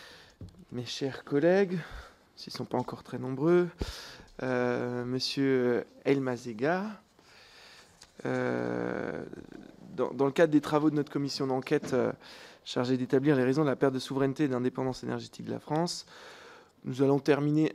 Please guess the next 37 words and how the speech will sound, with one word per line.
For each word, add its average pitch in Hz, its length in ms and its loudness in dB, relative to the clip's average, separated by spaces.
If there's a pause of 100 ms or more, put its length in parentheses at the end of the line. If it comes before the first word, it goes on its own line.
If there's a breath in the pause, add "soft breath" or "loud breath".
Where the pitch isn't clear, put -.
aujourd'hui, 143 680 0
euh, 127 260 4
avec 123 300 0
vous 143 220 0
et 135 40 2
avec 120 240 -2
l'audition 123 440 -6
suivante, 143 600 0 (600 loud breath)
euh, 131 160 4
un 135 100 4
cycle, 151 460 -6
euh, 123 540 4 (500)
précédant 151 720 2
l'entrée 131 460 -2
un 123 100 -4
petit 131 200 -12
peu 151 160 -2
dans, 123 180 -4
dans 107 140 -8
le 117 80 -10
processus 139 580 -4
décisionnel, 135 840 -2 (480 loud breath)
euh, 123 120 0
de, 120 200 0
de 123 120 -4
ces 127 160 -6
dernières 120 420 -2
années, 151 360 2 (500 loud breath)
euh, 127 300 2
mais 131 160 -2
cycle 165 280 -6
qui - 180 -4
a 131 40 0
plutôt 147 540 4
vocation 135 680 0
à, 127 360 2 (380 loud breath)
euh, 127 100 -2